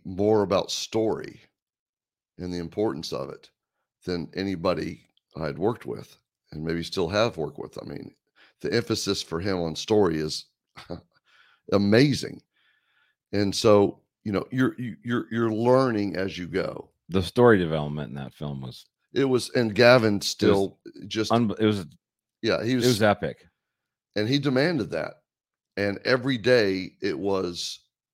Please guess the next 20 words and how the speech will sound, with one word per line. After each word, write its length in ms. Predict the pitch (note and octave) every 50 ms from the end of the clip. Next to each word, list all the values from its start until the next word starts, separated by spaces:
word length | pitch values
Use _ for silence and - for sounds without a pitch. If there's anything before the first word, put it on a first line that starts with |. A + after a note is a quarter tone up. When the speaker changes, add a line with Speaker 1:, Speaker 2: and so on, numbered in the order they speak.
| _ _ _ _ _ _ _ _ _ _ _ _ B2+ G2
Speaker 1:
going 500 | - C3 C3 C#3 C#3 C3+ B2+ B2 A#2+ G#2+
through 540 | - - - - A2+ A#2+ B2+ B2 A#2 G#2+ G2+
layers 840 | G2+ G2+ G#2 G#2+ A#2 B2+ B2 B2 A#2+ A2 G2+ F#2 F2 F2+ - - - _
and 220 | F#2+ F#2+ F2+ F#2 F#2+
layers 760 | F#2+ G2 G#2 A2 B2+ B2+ A#2+ A2 F#2+ F2 E2 F2+ E2 - - _
and 200 | F#2+ F2+ F2 F2 F2 F2+ G2
layers 480 | A#2+ B2 A#2 G2+ E2+ D#2+ E2+ E2 - -
of 120 | - E2+
story 480 | - - - A2 G2 E2+ C2 - - - _ _ -
Speaker 2:
Mm-hmm. 160 | C2+ C2+ -
Speaker 1:
until 540 | G#2 G#2 - - B2 A2+ G#2+ G#2 G#2 G2+ - _ - _ _ _ _ _ _
we 200 | E2+ F#2+ A#2 B2
could 260 | A#2+ - A#2 G2+ F2
get 180 | D#2+ G2+ A#2 G#2+
it 180 | G#2+ G2+ - - -
and 140 | F#2 G2 G2
hone 260 | G2+ A2+ A2 A2 G#2+
in. 220 | G#2 G#2 G#2 F#2
And, 220 | - - G2 F#2 - _ -
and 100 | F#2